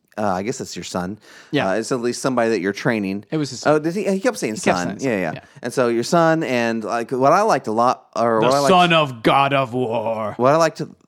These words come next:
Speaker 1: the most of in that gameplay was the way in which you can interact and sometimes control what the, the kid is doing, and, like, you kinda come up behind him and help
Speaker 2: Yeah.
Speaker 1: him aim and all this kinda stuff, and it's, like,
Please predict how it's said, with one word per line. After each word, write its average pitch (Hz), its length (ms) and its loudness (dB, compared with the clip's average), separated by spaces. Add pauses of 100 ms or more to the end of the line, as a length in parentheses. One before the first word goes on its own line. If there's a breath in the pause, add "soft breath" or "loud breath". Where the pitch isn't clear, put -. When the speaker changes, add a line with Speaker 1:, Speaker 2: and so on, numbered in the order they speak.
Speaker 1:
the 110 340 -2
most 131 560 -2 (320 soft breath)
of 98 640 -2 (380)
in 127 220 -2
that 117 140 -2
gameplay 117 520 -2
was 98 300 -4 (500)
the 110 180 -6
way 127 500 -2 (280 soft breath)
in 117 80 -8
which 120 240 -6
you 123 200 -4
can 113 380 -4
interact 113 520 -4
and 107 80 -10
sometimes 110 500 -6 (180)
control 120 560 -2
what 117 300 -2
the, 92 340 -4 (500)
the 113 80 -8
kid 127 220 0
is 104 120 -4
doing, 143 380 0
and, 143 160 -4
like, 110 220 -4 (300 loud breath)
you - 80 -6
kinda 156 160 2
come 165 120 2
up 156 120 0
behind 165 400 2
him 170 120 2
and 151 100 2
help 147 180 2
Speaker 2:
Yeah. 127 80 0
Speaker 1:
him 117 100 -4
aim 151 540 0
and 135 100 -2
all 131 120 2
this 131 100 -6
kinda 135 200 -4
stuff, 131 320 0
and 123 100 -8
it's, 101 120 -8
like, 107 200 -2